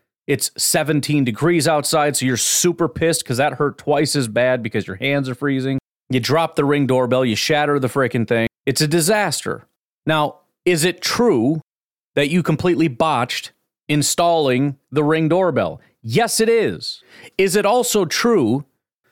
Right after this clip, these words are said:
that if you were given the proper tools, that that probably wouldn't have happened? Yes, it is. So, for example, I had my wife help me by holding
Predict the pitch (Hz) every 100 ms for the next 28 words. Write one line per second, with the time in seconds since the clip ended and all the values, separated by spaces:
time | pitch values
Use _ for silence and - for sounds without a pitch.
0 | _ 175 190 202 202 165 170 208 214 190
1 | 196 196 185 151 - 262 175 107 127 -
2 | - _ _ _ _ 160 165 190 185 -
3 | 202 220 202 233 196 220 220 214 185 208
4 | 202 - 92 67 _ _ _ _ _ 98
5 | 107 143 - 160 196 151 - - - _
6 | _ - 160 143 185 175 135 196 175 107
7 | 78 - _ _ 139 170 180 170 160 139
8 | 175 214 - 120 104 104 110 117 131 117
9 | - 190 214 170 120 139